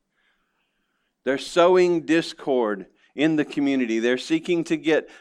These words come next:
people to reject and not believe the, the gospel message. They're at least at this point verbally persecuting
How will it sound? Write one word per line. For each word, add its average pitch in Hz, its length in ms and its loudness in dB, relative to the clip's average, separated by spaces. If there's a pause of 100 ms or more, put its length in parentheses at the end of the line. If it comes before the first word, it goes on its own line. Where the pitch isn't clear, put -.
people 147 320 -2
to 135 320 0
reject 127 680 0
and 127 280 0
not 139 360 0
believe 131 720 -2 (540)
the, 127 260 -4
the 123 140 -6
gospel 131 560 -2
message. 117 540 -4
They're 160 240 6
at 156 140 2
least 190 300 2
at 127 240 4
this 196 240 6
point 139 380 0 (240)
verbally 147 720 4
persecuting 127 960 -4